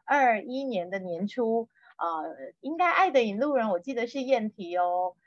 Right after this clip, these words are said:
透过燕婷的分享，他们，呃，认识了 Serena，取得他们的灵魂名字，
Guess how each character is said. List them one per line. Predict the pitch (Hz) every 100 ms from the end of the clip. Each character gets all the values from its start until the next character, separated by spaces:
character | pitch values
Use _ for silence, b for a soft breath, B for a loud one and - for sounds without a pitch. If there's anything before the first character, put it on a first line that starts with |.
| _ _
透 | 302 269
过 | 285
燕 | 277 269 233
婷 | 208
的 | 214
分 | 233 233 262
享， | 269 240 170 160 165
他 | 220 208
们， | 190 185 - B
呃， | - 170 156 156 -
认 | 240 233
识 | - 240
了 | 196 190
Serena， | - 185 233 339 359 254 208 175 165 - _ _
取 | -
得 | 185 208
他 | 254
们 | 240
的 | 226
灵 | 208 254
魂 | 247
名 | 202 208 233
字， | 226 -